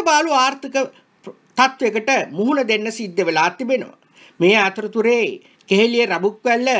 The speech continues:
මාධ්‍යයට ඇවිල්ලා කියනවා අපේ රටේ මිනිස්සු කෙටි කාලීනව කැප කරන්න ඕනේ. එතකොට තමයි දිගු කාලීනව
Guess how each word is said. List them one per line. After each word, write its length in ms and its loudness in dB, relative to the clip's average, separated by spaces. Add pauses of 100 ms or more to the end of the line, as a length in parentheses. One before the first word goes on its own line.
(200)
මාධ්‍යයට 460 0
ඇවිල්ලා 440 -2
කියනවා 480 0 (520)
අපේ 320 2
රටේ 340 -2
මිනිස්සු 440 -2 (680)
කෙටි 240 2
කාලීනව 640 0
කැප 260 -2
කරන්න 360 -2
ඕනේ. 440 -2
එතකොට 420 -2
තමයි 320 0 (140)
දිගු 220 0
කාලීනව 520 0